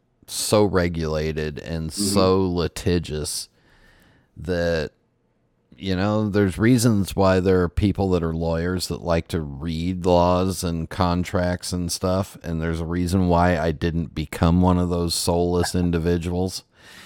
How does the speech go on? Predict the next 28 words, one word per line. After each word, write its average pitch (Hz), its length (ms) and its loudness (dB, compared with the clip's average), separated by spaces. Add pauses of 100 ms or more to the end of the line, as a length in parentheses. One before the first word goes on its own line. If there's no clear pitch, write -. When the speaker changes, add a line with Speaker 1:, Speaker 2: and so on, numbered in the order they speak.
(200)
Speaker 2:
Oh, 98 400 4
Speaker 1:
Um, 95 60 -2
Speaker 2:
man. 107 360 0 (500)
Speaker 1:
uh, 110 200 4
oh, 113 140 8
did 104 180 6
I 104 180 2 (140)
slip - 340 -2
something 107 300 0
in 107 100 4
there? 117 220 0 (560)
Um, 101 360 4 (560)
Speaker 2:
No, 135 140 6
I'm 113 100 4
just 113 140 2
looking 104 220 4
for 98 100 0
my 87 100 0
soul, 80 460 -2
and 92 100 -4
I'm 90 140 -6
not 85 160 -6
sure 82 220 -2
where 80 160 -4
it - 100 -2
went. 78 220 -2 (100)
<laughs> - 140 -8
Speaker 1:
Yeah, 120 240 4